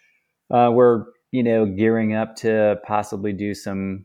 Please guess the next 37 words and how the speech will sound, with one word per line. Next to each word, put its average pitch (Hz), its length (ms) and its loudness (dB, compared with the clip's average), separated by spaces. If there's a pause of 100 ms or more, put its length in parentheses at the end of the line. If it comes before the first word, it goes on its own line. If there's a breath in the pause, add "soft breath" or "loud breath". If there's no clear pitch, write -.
coaching 107 460 -6
and, 98 300 -8
and 98 200 -8
mentoring 104 640 -8
as 92 160 -10
well. 92 540 -6 (180)
Um, 87 460 -12
we 95 140 -12
aren't 92 200 -12
quite - 200 -12
sure 101 200 -10
what 92 220 -10
that 90 180 -14
will 90 220 -16
look 92 240 -10
like. 139 320 -10 (500 soft breath)
Um, 92 380 -12
but 90 120 -10
as 92 220 -6
we 101 80 -8
sort 92 240 -10
of 90 100 -10 (140)
compile 90 580 -12 (100)
things 92 500 -14 (400)
between 87 500 -14
the 90 180 -10
book 160 240 -2 (100)
and 92 200 -10
blog 113 400 -4
posts 104 460 -8
and 87 280 -12 (500 soft breath)
working 104 400 -4
with 95 180 -10
people 98 320 -8
like 90 220 -8
yourself, 101 400 -10 (140)
we're 95 380 -8